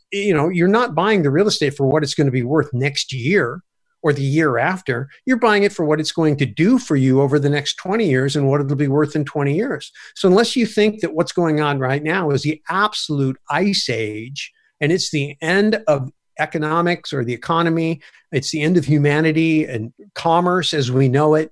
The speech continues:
it's the end of private property rights, it's just the end, then y-, you know, you need to be thinking about the long game. You do what you need to do to prosper in the short term. And the first thing you do is you want to sequester all of the wealth you've already built.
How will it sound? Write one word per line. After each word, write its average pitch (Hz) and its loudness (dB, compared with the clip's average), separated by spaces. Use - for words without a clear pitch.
it's - -8
the 143 -10
end 165 0
of 143 -8
private 139 -4
property 147 -2
rights, 135 -2
it's - -12
just - -6
the 143 -12
end, 143 0
then 170 2
y-, 175 -6
you 160 -8
know, 190 2
you 156 0
need 202 0
to 190 -4
be 165 -2
thinking 190 -2
about 151 -2
the 143 0
long 135 2
game. 143 -2
You 190 -2
do 156 2
what 247 0
you 165 0
need 170 0
to 160 -6
do 185 2
to 156 0
prosper 160 -2
in 139 0
the 123 -2
short 214 -6
term. 131 -4
And 135 0
the 147 -4
first - 0
thing 190 4
you 143 2
do 214 2
is 147 0
you 175 0
want 165 2
to 147 -2
sequester 175 -4
all 160 4
of 233 0
the 156 -2
wealth 156 2
you've 139 -4
already 151 0
built. 147 -2